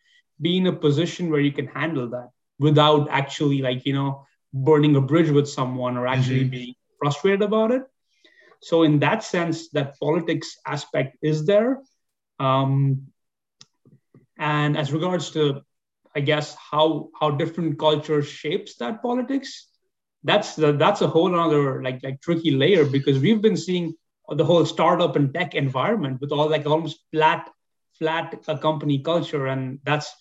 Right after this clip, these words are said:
Speaker 1: very much different than a traditional, I guess, hierarchical organization.
Speaker 2: Especially when it's so entrenched, like banking, right? You're in, you're in banking.
Speaker 1: Yeah,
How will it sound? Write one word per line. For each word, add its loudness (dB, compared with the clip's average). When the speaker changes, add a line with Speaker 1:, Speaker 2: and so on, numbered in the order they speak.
Speaker 1:
very 2
much -2
different -6
than -2
a -4
traditional, 0
I -2
guess, -8
hierarchical 0
organization. -2
Speaker 2:
Especially 2
when 2
it's 0
so 2
entrenched, -2
like -2
banking, -2
right? -2
You're 0
in, -4
you're -2
in 0
banking. -4
Speaker 1:
Yeah, 0